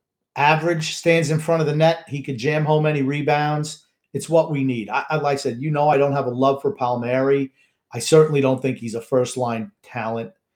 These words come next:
Um, I didn't think Eberle was either, honestly, and I think that holds that line back a little bit. That's why I'd like to see Wahlstrom up there. So if I, I'm not gonna give you a points, but I would say maybe seventy-five points,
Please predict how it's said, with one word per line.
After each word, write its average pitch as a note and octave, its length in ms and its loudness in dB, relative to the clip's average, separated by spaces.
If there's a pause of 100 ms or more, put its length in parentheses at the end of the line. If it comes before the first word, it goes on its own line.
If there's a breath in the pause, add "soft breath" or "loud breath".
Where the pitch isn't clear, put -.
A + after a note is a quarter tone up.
(380)
Um, G2+ 280 -12 (140)
I C#3+ 120 4
didn't D#3 180 4
think F3+ 200 4
Eberle G3+ 380 6
was G3+ 220 6
either, G3 340 4
honestly, G#2 540 -4
and A2+ 100 -14
I A2+ 60 -8
think B2+ 220 -6
that A#2+ 160 -2
holds B2+ 260 0
that A#2 180 -4
line A2+ 220 -4
back A#2 300 -2
a A2+ 40 -12
little G#2+ 200 -8
bit. G2+ 220 -14 (240)
That's B2 220 0
why A#2 140 4
I'd A2 80 -2
like G#2+ 160 -2
to - 60 -12
see C#3 120 -4
Wahlstrom D#3+ 420 2
up A2+ 140 -2
there. - 220 -4 (220)
So A#2 420 0
if B2+ 140 -2 (180)
I, D3 140 4
I'm D#3 180 0
not E3 160 2
gonna D#3+ 140 4
give D3+ 180 4
you C3 60 4
a G#2 40 0
points, E3 360 4
but C3+ 120 2
I C3+ 120 4
would C#3+ 120 0
say C#3 140 2
maybe B2+ 260 2
seventy-five B2+ 880 0
points, C#3+ 500 -6